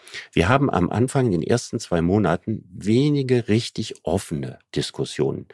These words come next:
Kriegsziele, Waffenlieferungen und so weiter gehabt. Jetzt, wie es für ein liberal-demokratisches Land auch ansteht, wie es uns gut zu Gesicht steht, gibt es immer mehr Leute, jetzt Jürgen Habermas zuletzt,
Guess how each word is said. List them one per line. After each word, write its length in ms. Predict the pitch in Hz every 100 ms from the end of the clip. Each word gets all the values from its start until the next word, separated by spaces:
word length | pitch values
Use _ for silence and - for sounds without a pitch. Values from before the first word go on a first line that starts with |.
| - - -
Kriegsziele, 800 | - 90 87 - - 73 71 71 67
Waffenlieferungen 680 | 78 71 69 76 73 73
und 120 | 69 -
so 100 | -
weiter 260 | 69 -
gehabt. 460 | - - - - - _ _ - - - -
Jetzt, 480 | 85 127 - - 87
wie 120 | 87
es 120 | 80
für 220 | - 85
ein 80 | 78
liberal-demokratisches 1300 | 73 73 65 85 104 85 76 - 101 - 87 76 -
Land 240 | 90 104
auch 140 | - -
ansteht, 560 | 98 120 - 135 -
wie 80 | -
es 100 | 82
uns 200 | - -
gut 220 | - 143
zu 120 | - 73
Gesicht 420 | 69 110 - -
steht, 420 | - 104 98 -
gibt 200 | - -
es 100 | -
immer 240 | - 117
mehr 180 | 67 73
Leute, 440 | 71 92 98 - - _
jetzt 320 | - - -
Jürgen 240 | - 67 73
Habermas 560 | 92 85 76 76 76
zuletzt, 440 | - 69 73 -